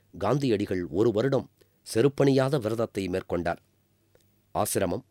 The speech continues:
ஆசிரமம். காந்தி ஆசிரம வேலையில் ஈடுபட்டார். கோச்ராப் என்ற இடத்தில் வாடகை பங்களா ஒன்றில் பணி துவங்கிவிட்டது.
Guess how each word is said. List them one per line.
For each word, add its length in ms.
ஆசிரமம். 440
காந்தி 420
ஆசிரம 360
வேலையில் 460
ஈடுபட்டார். 540
கோச்ராப் 540
என்ற 260
இடத்தில் 420
வாடகை 400
பங்களா 380
ஒன்றில் 360
பணி 240
துவங்கிவிட்டது. 680